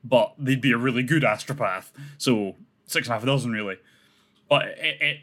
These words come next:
allowed communication to work properly again, or at least to some degree,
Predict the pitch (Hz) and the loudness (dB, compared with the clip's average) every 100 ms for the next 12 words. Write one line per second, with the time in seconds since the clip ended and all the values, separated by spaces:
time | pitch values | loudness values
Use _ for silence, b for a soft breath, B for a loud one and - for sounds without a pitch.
0 | 151 143 - 143 143 170 147 190 160 147 | -14 -16 -2 2 4 2 0 -2 -2 0
1 | 147 139 120 104 120 131 - 151 147 170 | -2 -2 -4 -2 -2 -4 -2 -2 -2 -4
2 | 165 165 170 185 170 120 107 - 117 110 | -4 -4 -2 -4 -2 -2 -2 -4 -4 -4
3 | - - _ - 127 123 131 131 143 143 | -8 -16 _ -6 0 2 2 0 -2 -4